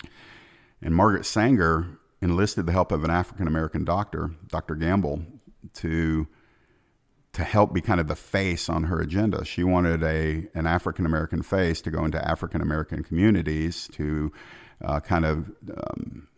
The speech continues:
win the minds and hearts of African-Americans. And so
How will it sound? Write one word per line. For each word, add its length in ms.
win 480
the 60
minds 400
and 100
hearts 320
of 80
African-Americans. 1040
And 100
so 320